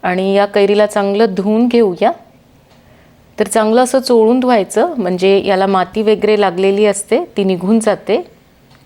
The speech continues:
हे पाणी आता काढून टाकूया आणि यात परत स्वच्छ पाणी घालायचं आणि या कैऱ्या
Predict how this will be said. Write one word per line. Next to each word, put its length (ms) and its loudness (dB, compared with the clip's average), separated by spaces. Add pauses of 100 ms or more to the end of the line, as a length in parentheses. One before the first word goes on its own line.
(800)
हे 120 -2
पाणी 340 0
आता 240 0
काढून 380 0
टाकूया 520 0 (640)
आणि 260 -2
यात 300 -2 (220)
परत 260 -2
स्वच्छ 360 -2
पाणी 300 0
घालायचं 580 -2 (1500)
आणि 200 0
या 120 2
कैऱ्या 440 2